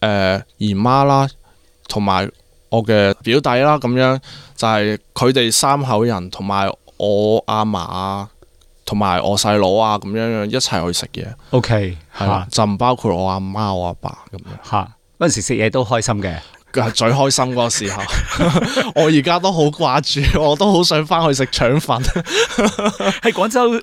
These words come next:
Speaker 2: 飲茶係咪同呢一度墨爾本飲茶差唔多㗎？
Speaker 1: 我覺得差好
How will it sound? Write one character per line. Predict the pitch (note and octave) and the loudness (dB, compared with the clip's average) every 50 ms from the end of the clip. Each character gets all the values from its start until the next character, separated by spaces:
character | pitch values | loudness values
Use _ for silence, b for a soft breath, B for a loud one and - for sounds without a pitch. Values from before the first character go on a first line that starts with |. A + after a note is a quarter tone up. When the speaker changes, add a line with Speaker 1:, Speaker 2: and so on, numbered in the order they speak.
| - D#3+ | -2 -2
Speaker 2:
飲 | D#3 D3 E3 G#3+ G#3+ | -2 -2 0 0 0
茶 | - C#3 A#2+ G#2+ G2+ G2+ | 0 2 2 2 2 2
係 | B2 A#2+ | 0 2
咪 | B2 A#2+ | 2 2
同 | - A2 G2+ G#2 G#2 A#2 | 0 0 -2 -2 0 2
呢 | F3 | 2
一 | F#3+ F3+ | 2 2
度 | E3+ - A#2+ A#2 A#2 | 2 2 2 4 4
墨 | A2+ B2 A2+ | 4 2 2
爾 | A#2+ C3 C3 | 2 2 2
本 | B2 A#2+ C3 D3+ | 2 2 2 2
飲 | C#3 B2+ D3 | 2 0 0
茶 | - A#2+ G#2 F#2+ | 0 0 0 0
差 | - - C3 C3 A#2 | 0 0 0 0 0
唔 | G2 | 0
多 | F2+ A#2 G#2+ G#2 | 2 2 2 2
㗎？ | F#2+ E2+ D#2+ - B B B B B | 2 -2 -6 -10 B B B B B
Speaker 1:
我 | - C3 C#3+ C#3+ | 0 2 2 4
覺 | D3+ D3+ | 2 2
得 | D3 D#3+ D#3+ | 2 2 0
差 | - - - - D3 D3 D#3+ | 0 -2 -2 0 2 2 2
好 | C3 | 0